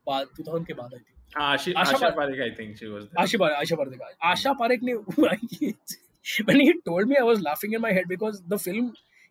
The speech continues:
Speaker 1: he fought for is also one of the most drug-induced films I have ever seen in my life। Like, उसके लिए वो इतना लड़ा, वो सुन के मेरे को हंसने को आया। It's called गुमनाम कातिल।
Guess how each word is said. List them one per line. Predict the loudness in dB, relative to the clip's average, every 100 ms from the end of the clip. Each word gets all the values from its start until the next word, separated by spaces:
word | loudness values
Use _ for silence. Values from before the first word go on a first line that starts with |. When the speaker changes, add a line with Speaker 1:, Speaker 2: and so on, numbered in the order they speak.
| 0
Speaker 1:
he | 0 2
fought | 0 0 0 0
for | 2 2
is | 0 0
also | 0 0 0
one | 0 0
of |
the | -2
most | -2 -4 -12 _ _ _ -4
drug-induced | 0 2 2 2 2 0 -2 -4
films | -4 -4
I | -4 -2 0
have | 0
ever | -2 -8
seen | -10 -12
in | -12
my | -12
life। | -14 -10 -10
Like, | -6
उसके | -8 -2 0
लिए | 2
वो | 2
इतना | 0 -2 -2
लड़ा, | 0 -4 0 0 0 -4
वो |
सुन | -4 -6 -4
के | -2
मेरे | -2
को | -6
हंसने | -10 -12 -12
को | -14
आया। | -18 _ _ _ -20 -20 _ _ -2
It's | -2 2
called | 2 2
गुमनाम | -2 0 2 2
कातिल। | 0 -2 -4